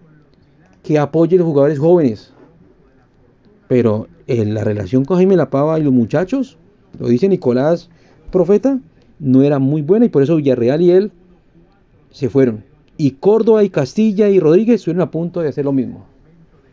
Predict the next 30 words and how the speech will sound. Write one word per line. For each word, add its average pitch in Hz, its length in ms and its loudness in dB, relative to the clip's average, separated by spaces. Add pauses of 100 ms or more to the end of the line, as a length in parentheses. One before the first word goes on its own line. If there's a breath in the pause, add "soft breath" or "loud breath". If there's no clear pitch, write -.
(680)
Definitivamente, 160 640 -2 (340)
ese 143 260 -6
Jaime 170 220 -2
La 135 60 -4
Pava 131 160 -4
nos 139 180 -4
iba 143 60 -4
a 147 60 -2
llevar 131 340 -2
directico 156 640 -2
a 175 60 2
la 127 80 -4
B. 127 160 -8 (440)
Directico 135 520 -2
a 156 40 0
la 123 60 -2
B. 110 140 -12
Terrible, 131 420 0
terrible 139 380 -2
este 143 340 -2 (380 soft breath)
señor 120 240 -2
Jaime 135 180 0
La 117 80 0
Pava. 113 220 -6
Pero 123 120 -2
bueno, 127 220 -2 (800 soft breath)
afortunadamente 143 540 0
ya 190 100 2
se 208 100 0
fue 214 260 2